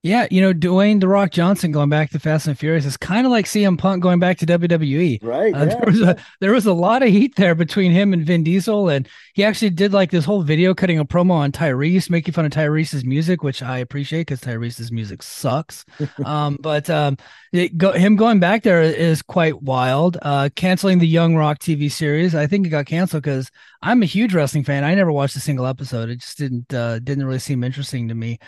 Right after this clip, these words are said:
Speaker 1: Um, Emma and Riddick Moss announced their engagement. Uh,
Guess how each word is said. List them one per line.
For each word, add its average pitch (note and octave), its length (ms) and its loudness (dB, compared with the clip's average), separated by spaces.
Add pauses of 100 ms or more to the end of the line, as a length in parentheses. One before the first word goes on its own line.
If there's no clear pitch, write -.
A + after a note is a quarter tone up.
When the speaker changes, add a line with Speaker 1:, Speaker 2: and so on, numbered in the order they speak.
(320)
Speaker 1:
Um, C3 440 -2 (360)
Emma B3 240 4
and C#4 160 4
Riddick A3 260 2
Moss F3 420 2
announced F3 320 2
their F3 160 2
engagement. D3+ 640 0
Uh, C#3+ 380 -4